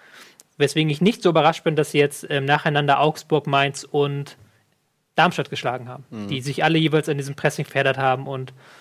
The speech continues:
Speaker 1: ähm, dann insgesamt acht Tore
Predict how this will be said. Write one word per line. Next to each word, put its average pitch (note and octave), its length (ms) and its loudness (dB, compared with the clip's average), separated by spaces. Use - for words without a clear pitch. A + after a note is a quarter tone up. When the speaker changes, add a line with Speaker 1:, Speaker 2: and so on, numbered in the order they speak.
Speaker 1:
ähm, C3 520 -6
dann D3 180 2
insgesamt D#3 600 0
acht - 200 -4
Tore C#3 340 4